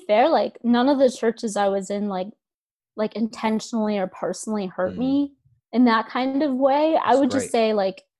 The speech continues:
Speaker 1: now I'm kind of learning, like, okay, there were, like, some micro things that maybe I,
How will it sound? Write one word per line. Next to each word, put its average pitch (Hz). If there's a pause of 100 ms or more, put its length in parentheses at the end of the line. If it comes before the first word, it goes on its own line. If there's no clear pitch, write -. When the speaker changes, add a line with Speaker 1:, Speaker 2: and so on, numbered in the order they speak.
Speaker 1:
now 214
I'm 233
kind 247
of 214 (300)
learning, 202 (440)
like, -
okay, 220
there 233
were, 269 (160)
like, 311
some 330
micro 220
things 196
that 175
maybe 185
I, -